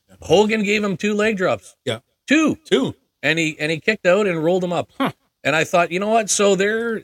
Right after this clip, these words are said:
Speaker 1: there's a guy. Don't ever say Hogan doesn't do stuff for guys."
Speaker 2: Yeah.
Speaker 1: Like,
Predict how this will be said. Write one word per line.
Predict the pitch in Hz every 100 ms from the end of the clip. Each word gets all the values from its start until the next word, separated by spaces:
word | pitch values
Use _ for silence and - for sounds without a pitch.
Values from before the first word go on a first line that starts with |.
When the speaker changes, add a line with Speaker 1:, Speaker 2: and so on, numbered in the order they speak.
| -
Speaker 1:
there's | 165 196
a | 185
guy. | 143 135 135
Don't | 123 180
ever | 175 175
say | 175 156
Hogan | 139 143 135 123
doesn't | 127 113 107
do | 110
stuff | 113 101 95
for | _ -
guys." | 82 - _
Speaker 2:
Yeah. | 110
Speaker 1:
Like, | 98